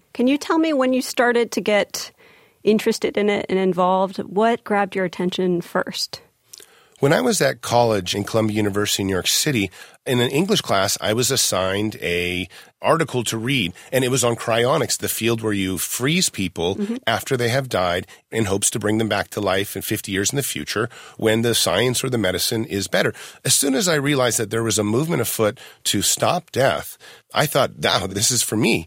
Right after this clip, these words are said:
Speaker 2: When you ask transhumanists what kind of converted them to dedicate their time and their energy to transhumanism,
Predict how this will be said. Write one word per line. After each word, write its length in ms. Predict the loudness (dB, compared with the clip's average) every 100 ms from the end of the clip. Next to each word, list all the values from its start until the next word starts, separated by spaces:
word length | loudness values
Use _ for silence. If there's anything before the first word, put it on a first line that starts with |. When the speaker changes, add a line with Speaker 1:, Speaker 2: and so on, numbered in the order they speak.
| -12 -16 -2
Speaker 2:
When 140 | 0
you 100 | 0 2
ask 260 | 0 0
transhumanists 540 | 0 0 0 -2 -2 -2
what 340 | 0 0 0
kind 220 | 0 0
of 80 | 0
converted 540 | -2 -2 0 2 2
them 140 | 0 -2
to 100 | -2
dedicate 560 | 0 0 0 -2 -2 -2
their 240 | -4 -4
time 520 | -6 -2 2 2 2
and 80 | 0
their 140 | -2
energy 400 | -2 0 -2 -4
to 80 | -6
transhumanism, 680 | -4 -2 -2 0 0 -2